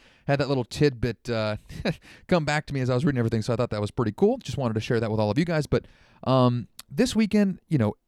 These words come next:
it's always one of the best tournaments of the year. If you listen to our last podcast with my friend Jess Steemack, you know, he said as much. It really is one of the best cocktail parties in all of golf. Um, notice I didn't, you know, said cocktail party. I did not say the Waste Management. The Waste Management is where you go drink Long Island iced teas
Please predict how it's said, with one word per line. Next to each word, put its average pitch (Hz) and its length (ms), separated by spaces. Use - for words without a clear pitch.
it's - 140
always 185 460
one 151 200
of 139 120
the 127 120
best 143 440
tournaments 143 300
of 127 60
the 113 80
year. 123 220
If - 140
you 143 60
listen 170 200
to 160 60
our 139 80
last 139 280
podcast 131 540
with - 140
my 113 100
friend 117 260
Jess 113 280
Steemack, 151 400
you 123 80
know, 123 120
he 170 160
said 165 220
as 135 100
much. 139 240
It 123 60
really 147 340
is 131 240
one 131 300
of 139 80
the 127 80
best 113 420
cocktail 127 460
parties 113 360
in 110 60
all 110 140
of 98 100
golf. 135 360
Um, 113 500
notice 185 280
I 175 40
didn't, 156 280
you 147 60
know, 98 200
said - 180
cocktail 151 340
party. 139 300
I 156 80
did 156 120
not 185 220
say 185 100
the 147 80
Waste 135 240
Management. 120 360
The 131 60
Waste 202 220
Management 165 380
is 131 100
where 135 140
you 127 80
go 127 180
drink 120 260
Long 120 220
Island 113 260
iced 107 220
teas 110 400